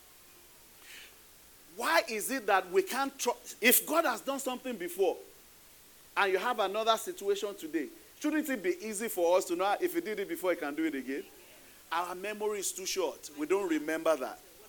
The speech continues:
We don't remember that. Whatever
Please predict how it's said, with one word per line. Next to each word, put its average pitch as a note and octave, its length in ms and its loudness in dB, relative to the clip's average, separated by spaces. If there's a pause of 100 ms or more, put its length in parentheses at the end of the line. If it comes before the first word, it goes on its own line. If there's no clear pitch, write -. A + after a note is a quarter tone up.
(1500)
We G#3 100 2
don't D#4+ 180 4
remember G#3 440 2
that. B2 200 -6 (460)
Whatever D#4 480 8